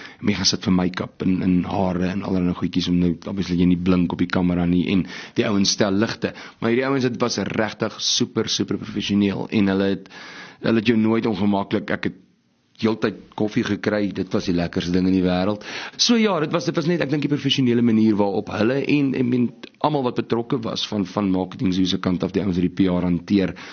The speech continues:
ehm, Johan, hulle, Johan se venter, hulle by Koleski se kant af, hierdie was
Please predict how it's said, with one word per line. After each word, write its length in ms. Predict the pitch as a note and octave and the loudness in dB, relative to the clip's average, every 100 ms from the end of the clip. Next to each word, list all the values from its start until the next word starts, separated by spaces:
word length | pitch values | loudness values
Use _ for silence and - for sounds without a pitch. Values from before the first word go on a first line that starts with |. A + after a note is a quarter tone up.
| - | -6
ehm, 300 | - F#2+ F2+ F2+ | 0 2 4 4
Johan, 380 | F#2+ F2+ F#2 F#2 | 4 4 2 4
hulle, 180 | F#2+ F2+ - - - | 2 0 -4 -8 -6
Johan 240 | - F#2 F2+ | -2 0 0
se 80 | F2+ | 0
venter, 340 | - F2 F#2+ | 0 0 0
hulle 100 | F2+ | 0
by 140 | F#2 F#2 | 0 0
Koleski 460 | F2+ F2+ F#2+ F#2+ G2 | 0 2 0 0 -2
se 80 | |
kant 160 | G2+ G2+ | -2 -2
af, 80 | G2+ | 2
hierdie 200 | G2+ G2+ | 2 2
was 180 | G2+ | 0